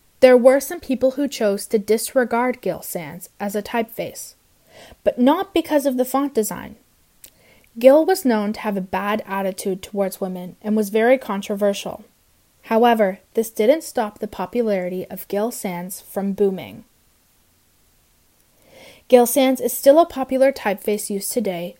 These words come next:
both digitally and in print. Over twenty-four Gill Sans styles and weights have been made available digitally and have been recommended for both body and headline use. In fact, Gill Sans is a standard font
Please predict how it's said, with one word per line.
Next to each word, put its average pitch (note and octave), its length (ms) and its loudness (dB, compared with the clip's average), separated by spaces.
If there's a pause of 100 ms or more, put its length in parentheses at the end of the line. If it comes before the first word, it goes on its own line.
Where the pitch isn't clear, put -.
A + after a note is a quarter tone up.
(160)
both B3 400 4
digitally G#3 640 0 (100)
and A#3 320 0
in G3 160 -10
print. - 400 -16 (800)
Over A3 240 2
twenty-four B3+ 720 2
Gill G#3+ 260 -2
Sans F#3+ 460 -6
styles G3+ 600 -4
and C4 180 -4
weights F#3 320 -2
have G3+ 200 -10
been G3+ 160 -2
made G3 260 -2
available A3+ 680 4 (120)
digitally G#3+ 640 -2 (340)
and E4 240 0
have D4 160 -4
been A#3+ 160 4
recommended G3+ 560 -2
for A3 120 -6
both G3+ 440 -2
body F#3 320 0
and G3 140 -12
headline F3+ 480 -6
use. - 440 -8 (500)
In G#3 140 -4
fact, - 440 -6 (460)
Gill C#4 180 8
Sans C#4+ 340 0
is B3 140 -4
a A#3+ 40 -6
standard B3+ 440 2
font - 380 -2